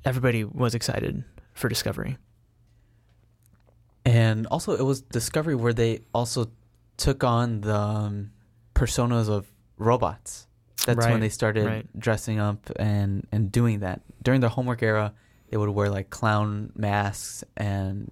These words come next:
Speaker 2: they would always be hiding their face.
Speaker 1: Mm-hmm.
Speaker 2: Rarely, even in that period, they would have their actual faces exposed. But in Discovery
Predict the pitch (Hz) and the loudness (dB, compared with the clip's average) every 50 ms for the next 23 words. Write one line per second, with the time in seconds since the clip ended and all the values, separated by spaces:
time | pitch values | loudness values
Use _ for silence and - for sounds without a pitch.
0 | - - - 107 101 101 - _ _ _ _ _ - - 117 131 135 135 123 120 | -12 -4 -2 -2 -2 -2 -6 _ _ _ _ _ -2 0 2 2 2 2 0 -2
1 | - - 113 98 101 110 107 110 107 101 95 - - 98 85 - - - - - | -2 -2 -2 0 2 2 0 2 0 -2 -4 -2 -2 -4 -4 -4 -8 -12 -16 -16
2 | - _ _ _ - - 110 110 113 110 117 110 110 110 117 113 110 107 107 101 | -18 _ _ _ 2 4 4 4 4 2 0 -2 -2 -2 0 0 0 0 -2 -2
3 | 101 104 101 98 - - - 101 98 98 98 98 - - - - - - - _ | 0 -2 -2 -2 -4 -4 -4 -4 -2 -2 -4 -4 -6 -10 -20 -20 -20 -20 -20 _
4 | _ _ - 113 104 104 101 95 95 - _ _ - - 110 104 101 98 95 98 | _ _ -2 -2 0 2 0 0 -2 -6 _ _ -4 -2 -2 0 0 -2 -2 -4
5 | 110 127 147 _ _ _ - - 104 - - - 101 - - 104 101 - - - | -6 -10 -16 _ _ _ -8 -8 -8 -6 -6 -8 -8 -2 -2 -2 -2 -2 -6 -8
6 | - 95 - - - 104 98 95 95 98 - - _ - - - - - - _ | -8 -8 -8 -4 -2 0 0 0 -2 -4 -8 -14 _ -20 -20 -18 -18 -18 -20 _
7 | _ _ - - 110 104 104 101 - - - - 107 104 101 - - - - - | _ _ 0 2 4 4 4 2 -2 -6 -8 -4 -2 -2 -4 -4 -6 -10 -10 -12
8 | - - - 143 135 123 110 104 101 98 98 | -10 0 2 4 4 4 2 0 -2 -2 -4